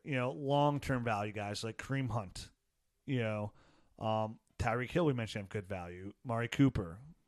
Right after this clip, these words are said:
Sammy Watkins, Melvin Gordon, Keenan Allen.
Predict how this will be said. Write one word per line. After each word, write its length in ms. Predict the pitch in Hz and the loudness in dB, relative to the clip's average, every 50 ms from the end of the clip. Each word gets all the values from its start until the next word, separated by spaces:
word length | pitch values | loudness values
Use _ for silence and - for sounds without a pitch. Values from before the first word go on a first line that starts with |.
| - - _ - | -20 -20 _ -14
Sammy 400 | - - - 131 123 117 117 110 | -10 -8 -4 -2 -2 0 -2 -2
Watkins, 800 | 98 113 110 113 117 123 - - 101 85 87 87 - - - - - _ _ _ _ | 0 0 0 0 0 -2 -4 -6 -10 -10 -8 -8 -6 -6 -6 -8 -10 _ _ _ _
Melvin 460 | 127 120 120 120 120 113 117 117 117 | -4 -2 0 0 0 0 -2 -4 -2
Gordon, 460 | 110 117 120 123 123 110 98 90 95 - - _ _ _ _ _ | -2 2 2 2 2 0 -2 -6 -10 -12 -14 _ _ _ _ _
Keenan 320 | - - - 139 131 123 117 | -8 -2 -2 0 0 0 -2
Allen. 460 | 113 113 117 113 101 90 87 87 | -2 -2 -2 -4 -6 -8 -10 -14